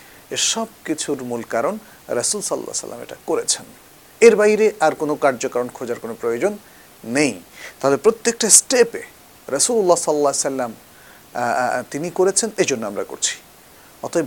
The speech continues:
হাজারে আসওয়াদকে আজকে যদি কেউ এই জন্য চুমু খান যে এটাকে চুমু খেলে বরকতে তার শরীর, আ, আ,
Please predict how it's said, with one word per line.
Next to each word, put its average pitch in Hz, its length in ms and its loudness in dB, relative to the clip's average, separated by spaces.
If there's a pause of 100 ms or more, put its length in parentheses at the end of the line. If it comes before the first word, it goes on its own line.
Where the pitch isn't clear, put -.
(120)
হাজারে 175 340 -6
আসওয়াদকে 190 440 -2
আজকে 156 280 -4
যদি 143 200 -6
কেউ 139 200 -4 (440)
এই 143 80 -2
জন্য 226 240 2
চুমু 220 240 0
খান 139 340 -2 (380)
যে 131 300 2
এটাকে 165 520 0
চুমু 175 300 -2
খেলে 175 320 -2
বরকতে 143 480 0
তার 135 120 -2
শরীর, 131 340 -4 (540)
আ, - 40 -6
আ, 117 360 -4